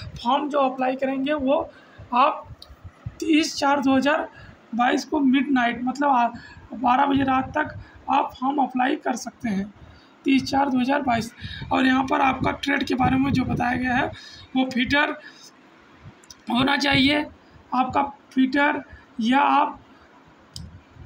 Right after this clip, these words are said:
केमिकल प्लांट में हो या इलेक्ट्रिक में हो या तो आपका इंस्ट्रूमेंट में होना चाहिए या मैकेनिक्स में होना चाहिए या लाइब्रेरी में होना चाहिए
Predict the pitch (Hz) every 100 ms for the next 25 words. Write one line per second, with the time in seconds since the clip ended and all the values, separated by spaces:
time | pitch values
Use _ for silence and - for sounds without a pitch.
0 | - - - 285 262 269 302 302 294 285
1 | 294 285 294 269 277 311 - - - 254
2 | 254 254 262 - 294 294 262 294 - -
3 | - - 247 277 302 277 277 302 294 -
4 | - - 285 302 311 285 294 269 277 285
5 | 285 294 302 262 247 254 269 262 285 277
6 | 285 277 302 - - - - 254 254 247
7 | 254 254 262 277 294 277 285 285 277 277
8 | 294